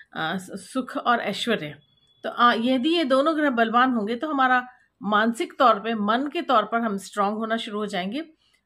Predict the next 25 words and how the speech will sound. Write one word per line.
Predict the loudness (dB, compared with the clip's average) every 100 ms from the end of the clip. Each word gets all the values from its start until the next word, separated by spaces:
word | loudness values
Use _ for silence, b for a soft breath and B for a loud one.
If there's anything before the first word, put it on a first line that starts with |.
| _
और | -4
हमारा | -2 0 0
शुक्र | 0 -4 -10 -6
भी | -4 -4 -8 _ _ _ _ _ _ _ _ _ _
बलवान | -4 0 0 0 0
हो | 0
गया | -2 -2
तो | -2
हमें | -2 -4 -6 b b
सुख | _ -6 -4
और | -4 0 0 -2
ऐश्वर्य | -6 -4 -4 -4
के | -6
साधन | -4 -4 -4 -6 -8 -2
बढ़ | 0
जाएंगे। | 0 -6 -8 -14 B B B
तो | -8
सौंफ | -4 4 6 6 4
ना | 0
केवल | 0 -4 -4
खाना | -8 0 0 2 0
ही | 0 -6
अच्छा | -6 -6 -4
होता | -2 -2 -4
है | -4 -6